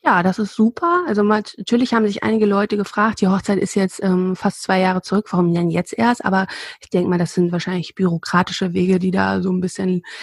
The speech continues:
länger gedauert haben. Und ich denke, das ist eine gute Organisation, eine gute Aktion von den Sussexes. Und sie haben sich ja diese Woche auch noch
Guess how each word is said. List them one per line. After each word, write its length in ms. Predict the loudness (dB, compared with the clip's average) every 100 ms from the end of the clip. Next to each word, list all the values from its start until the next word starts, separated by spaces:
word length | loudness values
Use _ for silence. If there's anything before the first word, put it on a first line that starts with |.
| -4 2
länger 300 | 4 4 2
gedauert 440 | 0 -2 -4 -4
haben. 300 | -2 -2 -2
Und 220 | -4 -6 -12 -14 -16 -4
ich 140 | -2
denke, 220 | 0 2 0
das 120 | -2
ist 160 | -2
eine 400 | 2 2 2 0 -4
gute 600 | 0 0 0 0 0 0
Organisation, 1040 | 0 2 0 0 -4 -4 -4 0 2 0 0
eine 120 | 0 0
gute 640 | -4 -2 -2 -2 -4 -4
Aktion 540 | -4 -4 -2 0 0
von 240 | -2 -2 -2
den 140 | -2
Sussexes. 680 | -4 -8 -8 -6 -6 -6 -8 -16 -14 0
Und 140 | 4
sie 120 | 4 4
haben 120 | 2
sich 100 | 0
ja 80 | 0
diese 240 | 2 2
Woche 260 | 2 0 -2
auch 140 | -2
noch 300 | -4 -4